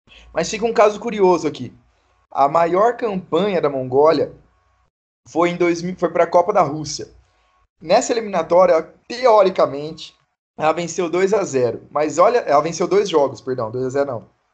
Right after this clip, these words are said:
Mas eu disse que ela, eu acabei de dizer que ela não tinha nenhuma vitória, que ela nunca ganhou nada. Olha só o que aconteceu.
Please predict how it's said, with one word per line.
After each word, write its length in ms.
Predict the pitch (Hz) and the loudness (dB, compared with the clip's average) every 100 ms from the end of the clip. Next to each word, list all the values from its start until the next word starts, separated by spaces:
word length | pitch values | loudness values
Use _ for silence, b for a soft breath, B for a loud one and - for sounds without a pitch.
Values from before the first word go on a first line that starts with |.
| _ _ _ - | _ _ _ -4
Mas 200 | 240 247 | 0 2
eu 100 | 269 | 0
disse 300 | 185 240 - | -2 -6 -2
que 100 | 247 | 2
ela, 160 | 220 220 | 4 4
eu 180 | 214 | 2
acabei 280 | 208 233 226 | 0 0 -2
de 80 | 254 | -8
dizer 180 | 185 226 | -4 -2
que 100 | 233 | 2
ela 100 | 214 | 2
não 180 | 262 302 | 0 -6
tinha 260 | - 247 | -8 -6
nenhuma 240 | 220 202 202 | -6 -6 -6
vitória, 480 | 185 143 123 107 - _ - - | -4 0 0 0 -6 _ -14 0
que 80 | |
ela 120 | 165 185 | 2 2
nunca 220 | 233 233 | 0 0
ganhou 220 | 202 196 | 0 -2
nada. 380 | 151 113 113 - b b b b b - | -2 -4 -8 -14 b b b b b 0
Olha 200 | 226 285 | 2 4
só 240 | 269 247 226 | 2 0 0
o 40 | |
que 100 | 240 | 0
aconteceu. 720 | 233 220 214 208 - 127 104 | -6 -6 -6 -8 -6 -10 -10